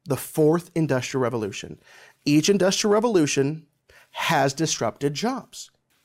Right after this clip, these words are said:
Technology increases, giving more power to machines. People do less and rely more on the machine world, the, the digital world, than the physical world. That is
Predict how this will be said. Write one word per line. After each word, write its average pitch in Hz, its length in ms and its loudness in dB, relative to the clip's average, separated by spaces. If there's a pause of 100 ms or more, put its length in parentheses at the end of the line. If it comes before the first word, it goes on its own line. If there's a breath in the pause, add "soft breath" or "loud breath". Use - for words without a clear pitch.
(120)
Technology 185 800 0
increases, 127 720 -6 (1200)
giving 135 320 2
more 135 260 4
power 127 380 -2
to 120 160 -8
machines. - 760 -10 (1040 soft breath)
People 135 300 -2
do 127 180 2
less 120 560 -2 (960 soft breath)
and 123 140 0
rely 117 320 2
more 135 380 0 (800)
on 127 100 0
the 127 80 0
machine 147 520 0
world, 117 260 0
the, 110 180 -4 (300 soft breath)
the 123 100 -4
digital 135 460 0
world, 135 320 -2 (500)
than 110 160 -4
the 113 60 -4
physical 117 520 -6
world. 120 280 -6 (680)
That 131 400 -2
is 123 480 -2